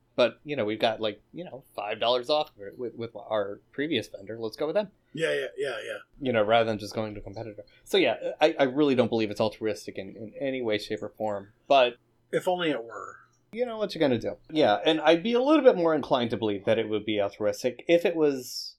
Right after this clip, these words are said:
Speaker 1: not so cost prohibitive to the point where it'd be insanity. It's insanity for, for you to do it yourself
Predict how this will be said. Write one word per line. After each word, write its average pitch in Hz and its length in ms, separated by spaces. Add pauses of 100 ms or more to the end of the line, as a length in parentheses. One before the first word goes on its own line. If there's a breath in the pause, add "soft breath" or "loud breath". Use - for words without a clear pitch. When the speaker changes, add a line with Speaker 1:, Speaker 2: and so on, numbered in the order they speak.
Speaker 1:
not 131 520
so 123 440 (240)
cost - 360
prohibitive 104 600 (400)
to 143 140
the 123 100
point 127 300
where 104 120
it'd 101 100
be 104 160
insanity. 104 720 (220)
It's - 160
insanity 214 500
for, 135 380
for 120 260 (100)
you 127 160
to 110 120
do 110 100
it 98 100
yourself 113 380